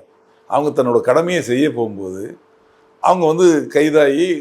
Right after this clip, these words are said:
நீதிமன்றத்துல போய் அப்புறம் பெயில்ல போறது அப்படி போனா பிரச்சனை இல்லை. காவல்துறை தாக்கிட்டு தப்பிச்சு போகணும்னு நினைக்கிறாங்க இல்லையா, அப்போ தான் அந்த இடத்துல தான் வந்து பிரச்சனை உருவாகுது. ரெண்டாவது, ஆங்கிலேயர்களும் சரி, இப்போ இருக்கிற ஆட்சியாளர்களும் சரி,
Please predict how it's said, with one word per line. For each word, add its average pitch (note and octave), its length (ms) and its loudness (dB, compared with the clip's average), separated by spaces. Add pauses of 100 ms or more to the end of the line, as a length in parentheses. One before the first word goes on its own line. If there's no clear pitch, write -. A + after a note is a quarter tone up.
(160)
நீதிமன்றத்துல C#3+ 540 -4
போய் D3+ 140 -2
அப்புறம் D3 260 -2
பெயில்ல C#3+ 240 4
போறது B2 320 0
அப்படி C#3+ 240 -2
போனா C#3 240 -2
பிரச்சனை C3 380 -8
இல்லை. F2 180 -12 (720)
காவல்துறை D3+ 680 0 (340)
தாக்கிட்டு E3 480 2 (140)
தப்பிச்சு C3 300 -2
போகணும்னு B2+ 300 -6
நினைக்கிறாங்க G#2 340 -10
இல்லையா, G2+ 360 -10 (340)
அப்போ A2+ 240 -4
தான் C3 180 0
அந்த G#2+ 160 -8
இடத்துல G#2 280 -8
தான் B2+ 140 -8
வந்து G#2+ 500 -14
பிரச்சனை G#2 340 -14
உருவாகுது. F#2 440 -10 (720)
ரெண்டாவது, C#3 420 0 (500)
ஆங்கிலேயர்களும் B2+ 680 0
சரி, A#2+ 300 -4
இப்போ A#2 220 -6
இருக்கிற A#2 360 -2
ஆட்சியாளர்களும் G2+ 560 -8
சரி, G2+ 220 -20